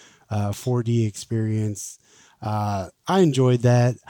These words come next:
I think I would even just like them, like, interacting from the buildings, that just, like, them telling jokes and stuff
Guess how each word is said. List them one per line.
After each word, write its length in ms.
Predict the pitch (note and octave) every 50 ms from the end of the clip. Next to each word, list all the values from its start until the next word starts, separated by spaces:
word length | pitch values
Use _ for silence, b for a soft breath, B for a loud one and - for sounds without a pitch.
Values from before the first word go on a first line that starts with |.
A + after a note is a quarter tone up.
| B B B B B _ -
I 180 | D#3+ A3 C#4+
think 320 | D4 - - F3 D3+ C#3 C#3
I 120 | C3+ C#3
would 200 | C#3 C3+ C3+ B2+
even 280 | C3+ C#3 C3 C3 B2+ A#2+
just 260 | B2+ B2 - - -
like 400 | B2+ B2 B2 A#2+ - - - - _ _ _ _ _ _ _ _ _ _ _ _ _ _ _
them, 440 | F3 D#3 C#3 C#3 C#3 C3+ C3+ C3 C3+
like, 280 | C3 B2 A#2+ A#2 - -
interacting 840 | - D3+ C#3+ C#3 C#3 C#3 C3+ C3+ C3+ C3 - - C3 C3 B2+ B2 A#2+
from 520 | A#2 - - C3+ B2+ B2+ B2 B2+ B2 A#2+
the 80 | A2+ B2
buildings, 640 | A2+ G#2+ D3 F#3 G3 D#3 C3+ B2+ A#2+ A#2 A2+ G#2+ - A#2
that 320 | B2+ C3+ C#3+ D3+ D3+ - - _ _ _ _ _ _ _ _ _ _ _ _ _ _ - D#3 D#3 D3
just, 280 | C#3+ D#3 F3+ F3 -
like, 200 | - E3 C#3+ - - _ B B B B B B B B B _
them 280 | - C#3+ D#3 D#3 D3+ C#3
telling 480 | - - - D#3+ D#3+ D#3 C#3+ C3 B2+ A#2
jokes 440 | C3 C3 C#3 C#3+ C#3 - - -
and 160 | B2+ A#2+ A#2 A2+
stuff 640 | - - - C3 B2+ B2 A#2 - - - - -